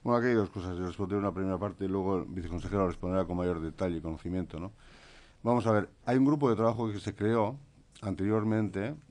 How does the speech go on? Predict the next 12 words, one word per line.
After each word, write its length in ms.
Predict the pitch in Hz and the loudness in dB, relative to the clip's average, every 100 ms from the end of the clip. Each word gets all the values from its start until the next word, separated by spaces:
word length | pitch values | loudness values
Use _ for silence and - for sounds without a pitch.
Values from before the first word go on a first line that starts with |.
| - | -10
pues, 340 | 92 92 90 92 | -2 0 0 -2
eh, 100 | 85 | -2
para 580 | 92 92 107 117 92 | -2 0 2 2 -2
precisamente, 680 | - 95 95 101 104 98 110 | -4 -4 -2 0 0 0 0
bueno, 440 | 101 104 107 98 85 | 2 0 -2 -6 -8
resolver 440 | 87 98 98 107 | -6 -2 0 0
esta 180 | 92 92 | 0 -4
cuestión, 640 | 85 87 - 98 98 98 - - _ - | -4 -6 -2 0 0 -2 -6 -20 _ -12
esta 220 | 101 107 | -2 0
cuestión 300 | 95 92 101 | 0 0 0
de 60 | 92 | 2
Mercedes. 600 | 90 82 90 78 64 | 0 -2 -4 -4 -8